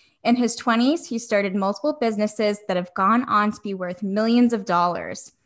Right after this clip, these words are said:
Spending his time relentlessly analyzing resources to uncover areas in which equity can be captured and a profit can be made, Kenneth is passionate about sharing the lessons of success and failure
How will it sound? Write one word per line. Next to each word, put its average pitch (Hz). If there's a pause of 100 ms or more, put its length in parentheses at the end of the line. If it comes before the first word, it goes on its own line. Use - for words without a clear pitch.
(240)
Spending 262
his 311
time 240
relentlessly 226
analyzing 208
resources 175 (300)
to -
uncover 226
areas 214
in 196
which 180 (100)
equity 262
can 269
be 294
captured 185
and 196
a 180
profit -
can 262
be 285
made, 202 (340)
Kenneth 262
is -
passionate 247
about 185
sharing 214
the 180
lessons 202
of 254
success 240
and 240
failure 185